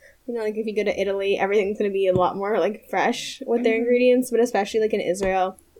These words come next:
Speaker 1: everything was, like, a lot, like, better, and you just kind of felt, like, I don't know, different when eating. 'Cause, like,
Speaker 2: Mm-hmm.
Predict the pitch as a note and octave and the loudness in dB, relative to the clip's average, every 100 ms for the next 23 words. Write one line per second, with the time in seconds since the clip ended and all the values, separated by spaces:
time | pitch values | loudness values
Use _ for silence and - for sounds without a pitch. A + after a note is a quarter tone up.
0 | - - _ - G3 G#3 A#3 A#3 A3 G#3 | -20 -20 _ -6 0 2 4 4 2 0
1 | G#3+ G#3 G3+ F#3+ F#3+ - _ G3+ G3+ - | -4 -4 -2 0 0 -2 _ -8 -6 -8
2 | - - G3 G3 F3+ F3+ F#3+ G3+ G#3+ - | -10 2 4 4 2 0 -2 -4 -6 -6
3 | G#3 A3+ - A3+ A3 G#3+ G#3 - - - | -6 -2 2 2 2 0 -2 -8 -20 -20
4 | _ _ - - - A#3+ C4+ A#3+ G3 G3 | _ _ -20 -20 -2 4 6 6 4 2
5 | - - A3 G#3+ A3+ B3+ B3 B3+ B3+ B3+ | 0 -4 2 2 6 4 6 4 4 6
6 | C4 C4+ C#4 C#4+ - _ _ _ - A#3 | 6 4 0 -6 -12 _ _ _ -4 2
7 | A3+ A3 G#3+ A#3 | 2 2 -2 0